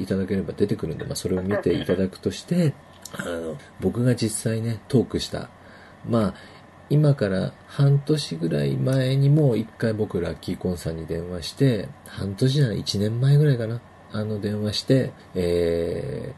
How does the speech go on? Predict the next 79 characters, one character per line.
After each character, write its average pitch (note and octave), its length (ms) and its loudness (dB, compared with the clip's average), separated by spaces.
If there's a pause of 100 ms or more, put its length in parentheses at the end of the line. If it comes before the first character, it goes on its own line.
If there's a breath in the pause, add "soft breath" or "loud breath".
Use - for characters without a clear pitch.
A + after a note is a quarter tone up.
(300 loud breath)
ー、 - 100 -8
取 F2+ 100 -2
材 F#2+ 200 4
を F2+ 60 0
断 G2+ 380 2
ら G#2 120 4
れ F#2+ 120 4
て - 140 -6
る、 E2+ 180 -4
そ A2 160 -4
の、 C#3 240 6 (640 loud breath)
あ G#2+ 160 0
の、 G#2+ 160 -2
電 G#2 260 4
話 G2+ 140 2
は G2 200 2
以 G#2+ 160 2
前 F#2+ 120 0
も D#2+ 240 -8 (120)
ち - 100 2
ょ - 40 2
っ - 20 0
と - 100 -8
公 F2 220 2
開 E2+ 240 -2
し - 60 -10
た E2+ 100 -4
ん E2 80 -6
だ - 60 -6
け - 80 -10
ど、 - 100 -16
今 D3+ 220 2
回 F2+ 120 2
も G#2 140 2
う D3+ 40 4
ち G#3 100 2
ょ - 20 6
っ - 40 0
と F2+ 120 0
ね、 D#2 200 -4 (160)
仲 G#2 240 0
良 F2+ 100 4
く - 100 -4
な-、 F#2 240 -6
な G2 140 2
れ F2 80 2
た - 120 -10
ん - 120 -10
で、 - 160 -12 (720)
あ - 80 -10
の、 - 60 -10 (400)
僕 - 180 -8
と G#2 100 4
ラ F#2 120 2
ッ - 80 -4
キ G2+ 140 -2
ー F#2+ 60 -2
コ G#2+ 140 0
ー G2+ 60 2
ン F2 60 -2
さ D#2+ 140 -6
ん - 20 -12 (220)
の - 60 -12
そ - 140 -12
の - 60 -12 (160)
ト - 160 6
ー - 60 2
ク - 140 -4
を - 160 -4 (260)
ち - 80 4
ょ - 40 10
っ - 100 -2
と - 180 -2 (720)
聞 F#2+ 140 -2
い - 20 -2
て - 120 -2
い D#2 60 -2
た E2 140 -4
だ E2+ 100 -6